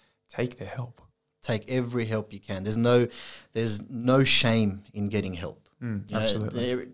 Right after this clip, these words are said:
Speaker 2: growing up, I had, um, I had a, quite a few relatives that were very comfortable in their life,
Speaker 1: Mm.
Speaker 2: and because of the stigma in the culture we, that I'm from,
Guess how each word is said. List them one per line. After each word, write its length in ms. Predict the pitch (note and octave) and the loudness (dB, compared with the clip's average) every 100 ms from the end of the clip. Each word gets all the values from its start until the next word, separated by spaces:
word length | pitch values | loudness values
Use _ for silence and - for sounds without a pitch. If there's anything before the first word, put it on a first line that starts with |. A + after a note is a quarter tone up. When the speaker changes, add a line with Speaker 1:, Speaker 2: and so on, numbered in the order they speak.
| _ _ _ _ B2+ | _ _ _ _ 6
Speaker 2:
growing 320 | C#3+ B2+ A2+ | 8 8 6
up, 200 | A#2 G2+ | 2 2
I 100 | A2 | 0
had, 260 | A2+ G#2+ | 0 0
um, 420 | G#2+ G#2 G2+ F#2+ - | 0 0 -2 -4 -6
I 80 | G#2 | -4
had 80 | A2 | -4
a, 20 | |
quite 300 | G#2+ A#2 A2+ | -2 0 0
a 20 | |
few 300 | G#2 G#2+ G#2 | -2 -4 0
relatives 480 | G#2 A2+ A2 G2+ G2+ | 2 2 0 -4 -4
that 100 | F#2+ | -2
were 120 | G2+ | -2
very 220 | G#2 B2 | 2 2
comfortable 400 | B2 G#2+ - - | 2 -2 -4 -6
in 80 | G2 | -6
their 120 | F#2 | -6
life, 340 | E2+ - - - _ | -6 -8 -14 -20 _
Speaker 1:
Mm. 160 | A#2+ G#2 - | -8 -8 -4
Speaker 2:
and 400 | A2+ G#2+ G#2 G#2 | 0 2 0 -2
because 240 | G#2+ - C3 | -2 2 4
of 60 | A2+ | 4
the 80 | |
stigma 360 | G#2+ F3 E3+ C3+ | 2 4 4 4
in 120 | A2 | 4
the 80 | G2+ | 2
culture 360 | C3+ D#3 - G2+ | 2 0 0 -4
we, 200 | G2 - - | -4 -6 -10
that 100 | - | -2
I'm 440 | C#3+ F3+ D#3 - _ _ _ | 0 0 -2 -8 _ _ _
from, 360 | - B1+ C#3 | -12 -10 -8